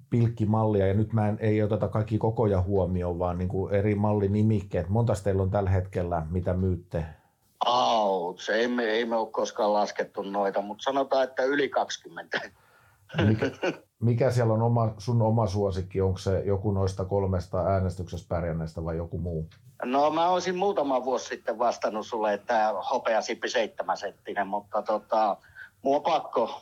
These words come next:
Speaker 2: pakko vetää kotiin päin ja ottaa toi Jetti.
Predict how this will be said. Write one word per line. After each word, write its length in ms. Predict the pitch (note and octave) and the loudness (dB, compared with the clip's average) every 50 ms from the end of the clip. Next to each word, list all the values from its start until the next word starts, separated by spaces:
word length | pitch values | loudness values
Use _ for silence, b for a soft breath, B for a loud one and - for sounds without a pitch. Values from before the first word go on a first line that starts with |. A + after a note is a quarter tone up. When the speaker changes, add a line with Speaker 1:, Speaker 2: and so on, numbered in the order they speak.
| _ | _
Speaker 2:
pakko 360 | - C#3+ D3+ D3 - - B2+ A2+ | -2 -2 -2 -2 -2 -2 0 0
vetää 280 | A#2 A2+ - A#2 A2 | 0 0 0 -2 -2
kotiin 440 | - - B2+ A#2 - - G2+ F#2+ - | 0 -2 -4 -2 -2 -4 -6 -4 -4
päin 180 | - - - G2 | -2 -2 0 0
ja 100 | G3 G#3+ | 0 0
ottaa 360 | G#3+ G#3 _ - - G3+ - - | 0 -2 _ -2 -2 -2 -2 -2
toi 240 | - - - G#2 G#2 | -2 -2 -2 0 -2
Jetti. 580 | G#2+ A2 G#2 G#2 - _ _ - - F#3+ - | -2 -2 -2 -4 -6 _ _ -14 -12 -12 -12